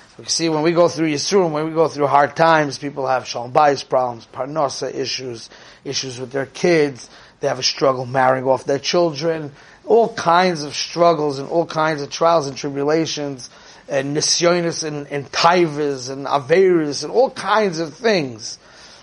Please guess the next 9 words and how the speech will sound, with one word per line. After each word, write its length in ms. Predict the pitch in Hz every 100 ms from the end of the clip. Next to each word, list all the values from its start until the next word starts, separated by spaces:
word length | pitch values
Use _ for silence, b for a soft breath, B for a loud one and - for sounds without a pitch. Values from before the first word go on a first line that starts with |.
| B _
So 140 | - 160
what's 300 | 240 - 208
the 140 | 196
driving 680 | 139 131 151 165 180 165 151
force 520 | - 170 175 147 -
that 120 | 135
helps 260 | 147 165 -
a 60 | 127
person 680 | 165 180 170 139 131 131